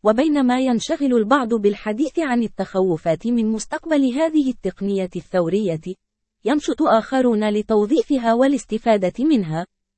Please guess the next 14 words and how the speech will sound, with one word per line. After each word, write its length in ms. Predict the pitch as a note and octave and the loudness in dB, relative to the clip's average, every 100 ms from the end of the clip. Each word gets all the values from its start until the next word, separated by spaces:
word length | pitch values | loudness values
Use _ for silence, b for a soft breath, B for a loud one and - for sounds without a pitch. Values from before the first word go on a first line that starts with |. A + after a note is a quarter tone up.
| - | -6
لإحداث 560 | A3 A3 - D#4 A#4+ | -4 -4 0 0 2
تحول 680 | E4 C4+ C4 C4 A3 F#3+ F#3 | 0 -2 -2 2 2 2 0
وقفزات 680 | F#3 F#3 G3 G#3 G#3 C4 B3 | -2 -2 -2 -2 0 0 0
ربما 540 | C4+ C4+ C4+ G#3 F#3+ G3+ | 0 0 0 0 0 -2
تجعل 420 | - G3+ F#3 F#3 | -2 -2 -2 -2
الهوة 500 | F#3+ G3+ G#3+ G3+ G#3 | -2 0 2 2 2
بينه 380 | G3 F#3+ F3+ F3+ | 0 0 -2 0
وبين 460 | G3 G3 F#3 F#3 | 2 2 0 -2
أقرب 460 | F#3 F3 - G3 F3+ | -4 -6 -2 -2 0
منافسيه 800 | G#3 A3+ G3 - F#3 F3+ F3 E3 | 0 0 -2 -4 -6 -6 -6 -4
تقاس 380 | A3 - D#4 - B3 | -4 -2 -2 -2 0
بالأعوام 520 | G#3 E3+ F3 F3 F3+ F#3 | 0 0 0 0 0 -2
بلا 240 | A3 G#3 F3+ | 0 0 2
مبالغة. 840 | G3+ B3+ A3+ E3 D3+ D3 C#3+ C#3+ | 2 4 4 2 -2 -4 -6 -10